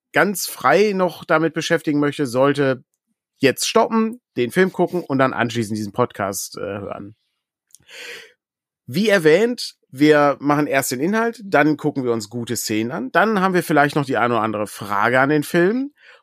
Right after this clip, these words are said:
und anschließend gucken wir, was wir rollenspielerisch daraus ziehen können. Und da würde ich einfach mal sagen, starten wir doch direkt, Jonas. Ähm, du hast den Film rausgesucht, äh, den, äh, hast du auch schon ein bisschen länger im Gepäck, wenn ich mich recht entsinne.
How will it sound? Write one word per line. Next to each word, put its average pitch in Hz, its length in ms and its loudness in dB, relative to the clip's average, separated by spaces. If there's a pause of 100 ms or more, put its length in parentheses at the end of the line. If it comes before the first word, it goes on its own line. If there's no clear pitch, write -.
(140)
und 202 200 2
anschließend 165 440 -2
gucken 151 220 0
wir, 143 100 2
was 127 200 -2
wir 135 60 0
rollenspielerisch 117 760 0
daraus 95 380 -8
ziehen 95 280 -12
können. - 400 -20 (680)
Und 175 140 2
da 175 200 4 (180)
würde 170 200 4
ich 175 100 -6
einfach 170 160 2
mal 156 160 4
sagen, 127 240 2
starten 185 380 -4
wir 123 80 0
doch 117 160 -2
direkt, 117 360 -4
Jonas. 117 640 -4
Ähm, 143 640 2
du 147 100 2
hast 185 140 0
den 202 80 2
Film 185 160 -2
rausgesucht, 160 840 0
äh, 170 540 2
den, 156 760 0
äh, 151 380 4
hast 185 140 -2
du 214 40 4
auch 185 60 2
schon 185 160 0
ein - 20 -4
bisschen 165 220 0
länger 147 240 2
im 202 80 -4
Gepäck, 214 380 -4 (160)
wenn 202 100 -6
ich 196 100 -6
mich 196 200 -8
recht 196 140 -6
entsinne. 208 440 -4